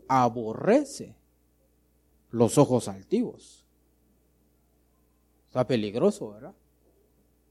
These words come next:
Entonces, ¿qué, qué, qué es una de las cosas que quiere hacer el enemigo? Inyectarle orgullo a la gente. Pero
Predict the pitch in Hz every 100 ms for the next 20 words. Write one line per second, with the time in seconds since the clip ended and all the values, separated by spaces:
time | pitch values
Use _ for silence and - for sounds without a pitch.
0 | _ _ _ _ _ 139 165 165 165 156
1 | 165 160 139 156 165 165 170 151 127 -
2 | 156 156 139 123 - 151 143 - 151 147
3 | 120 117 143 208 262 - _ _ _ _
4 | _ _ _ _ _ 139 135 127 120 -
5 | 139 175 208 202 131 127 117 123 180 285
6 | 269 214 - 127 120 104 123 214 - -
7 | _ _ _ _ _ _ _ _ _ _
8 | _ _ _ _ _ _ _ _ _ _
9 | _ _ _ _ _ _ _ _ _ _
10 | _ _ _ _ _ _ _ _ _ _
11 | _ _ - 113 113 110